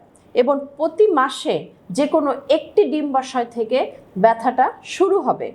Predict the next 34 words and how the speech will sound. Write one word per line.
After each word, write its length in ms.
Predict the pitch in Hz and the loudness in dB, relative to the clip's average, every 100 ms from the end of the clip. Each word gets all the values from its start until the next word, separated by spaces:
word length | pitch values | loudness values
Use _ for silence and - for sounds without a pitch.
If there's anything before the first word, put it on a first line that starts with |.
| - _ - | -16 _ 0
অর্থাৎ 380 | 277 302 294 - - 254 | 2 2 0 0 -2 -4
এ 20 | 320 | -2
মাসে 200 | 370 - 330 | -2 -2 -2
যদি 160 | 302 277 262 | 0 0 0
আমার 160 | 247 185 | 0 2
ডান 160 | 196 226 269 | 2 0 -4
পাশের 320 | 339 - 370 233 | -8 -8 -8 -4
ডিম্বাশয় 460 | 247 226 214 214 196 | -2 -2 -4 -4 -6
থেকে 180 | 202 208 220 | -4 0 0
ব্যথা 280 | 254 - 208 185 | 0 -2 -4 2
হয় 200 | 214 494 - - - | 2 2 -8 -14 -2
সেটা 180 | 330 330 | 0 0
শুধু 180 | 302 254 220 | -2 -2 2
ডান 140 | 190 214 226 | 2 2 -4
পাশে 220 | 269 349 302 | -6 -2 -2
অবস্থান 320 | 311 - 359 349 | -4 -4 -4 0
করবে 220 | 349 427 480 - - 311 | 0 0 -4 -10 0 2
এবং 160 | 311 240 - _ - | 4 0 -2 _ 0
পরবর্তী 520 | 285 359 427 466 - 415 | 2 2 -2 -4 -2 -2
মাসে 220 | 254 - 554 - | -2 -4 -8 -8
সেটা 200 | 311 269 | -2 0
আবার 140 | 233 233 190 | 0 -2 0
বাম 200 | 226 247 403 | 0 2 0
পাশের 260 | 415 - 320 247 | -4 -4 -6 -6
ডিম্বাশয় 480 | 240 220 220 208 208 | -2 -2 -2 -6 -4
থেকে 160 | 208 208 202 | -4 -2 0
ব্যথা 280 | 190 196 208 | 0 -2 -4
হবে, 180 | 208 285 571 - - - | -2 -2 -4 -10 -4 2
কারণ 220 | 254 214 175 - _ _ 277 | 2 2 -6 -12 _ _ 0
একটি 240 | 285 - 370 | 0 -2 2
ডিম্বাণু 420 | 339 330 320 330 349 440 - 185 | 2 4 2 0 -4 -6 -12 -4
যে 100 | 269 269 | -2 -2
কোনো 180 | 294 285 - 302 | -2 -2 0 -2
একটি 240 | 311 392 | 0 0